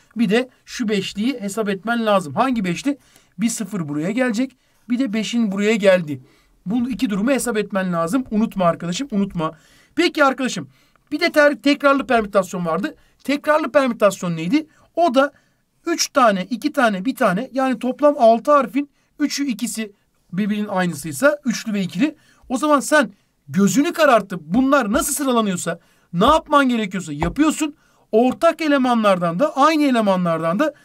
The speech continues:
kaç tane varsa hemen onların sayısını da toparlıyorsun dedik ve permütasyonu bitirdik. Permütasyon bu kadardı arkadaşım. Yapman gereken buydu. Bunları bilmen lazımdı.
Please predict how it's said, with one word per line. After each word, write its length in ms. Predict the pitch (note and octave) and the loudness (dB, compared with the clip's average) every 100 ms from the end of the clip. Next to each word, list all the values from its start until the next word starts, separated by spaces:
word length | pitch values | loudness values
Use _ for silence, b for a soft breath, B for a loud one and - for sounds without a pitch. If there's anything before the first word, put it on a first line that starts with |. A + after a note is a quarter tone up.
| b b | b b
kaç 260 | E4+ D#4+ | 2 2
tane 280 | - B3 G#3 | 2 2 4
varsa 360 | F#3 F3+ D4+ C#4+ | 4 2 0 0
hemen 220 | C#4+ A#3+ | 0 0
onların 400 | C4 B3+ A#3 G#3 | 0 0 2 0
sayısını 460 | - A3 G3+ F#3+ G#3 | -2 -6 -6 -2 4
da 180 | D4 B B B | 2 B B B
toparlıyorsun 800 | C#4 - A3 G3 F3+ F#3+ C#4 A3 | -2 4 6 6 2 -2 -2 -2
dedik 300 | A#3 A#3 C#4+ b b | 0 2 0 b b
ve 160 | C4 - | -6 -4
permütasyonu 680 | B3+ C#4 A#3+ G#3+ G3 C4+ C4 | 0 2 2 0 0 0 0
bitirdik. 340 | G#3+ F3 B2+ | 0 -4 0
Permütasyon 580 | C#4+ C4 A3+ G3 C4 A#3 | 0 2 2 0 0 -4
bu 60 | G#3+ | -2
kadardı 380 | G3+ F3 D#3 | 0 0 0
arkadaşım. 420 | D#3 D3+ D#3+ C4+ A#3 b b G3+ | -4 -6 -4 -4 -4 b b -2
Yapman 460 | B3 A#3+ G3 D3+ | 0 0 -4 -4
gereken 540 | F3+ F#3+ F3 B3+ A#3 F#3 | -4 -4 -2 -2 0 2
buydu. 400 | A#3 F3+ B3 C4+ b b b b | 2 2 0 -2 b b b b
Bunları 540 | C#4+ C4+ G#3+ B3 A3 | 2 4 4 2 2
bilmen 400 | A#3+ B3 C4 B3+ | 2 2 4 4
lazımdı. 500 | G#3 F3+ E3+ G3+ D4 | 4 4 0 -2 -2